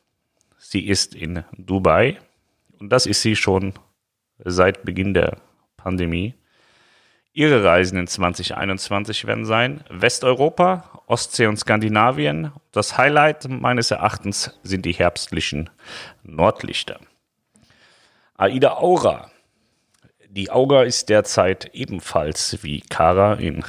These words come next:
Tallinn, Estland. Sie ist auch nicht im Dienst. Ihre Reisen in einundzwanzig werden sein eine Westeuropa-Tour,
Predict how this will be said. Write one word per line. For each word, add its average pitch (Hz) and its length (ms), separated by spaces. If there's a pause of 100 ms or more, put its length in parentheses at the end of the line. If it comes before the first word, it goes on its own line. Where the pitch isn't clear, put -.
(160)
Tallinn, 87 320
Estland. - 720
Sie - 160
ist - 100
auch - 180
nicht 139 260
im 131 100
Dienst. - 580 (2250)
Ihre 113 300
Reisen 110 340
in 107 140
einundzwanzig 110 760
werden 107 220
sein 101 260
eine 98 220
Westeuropa-Tour, 151 840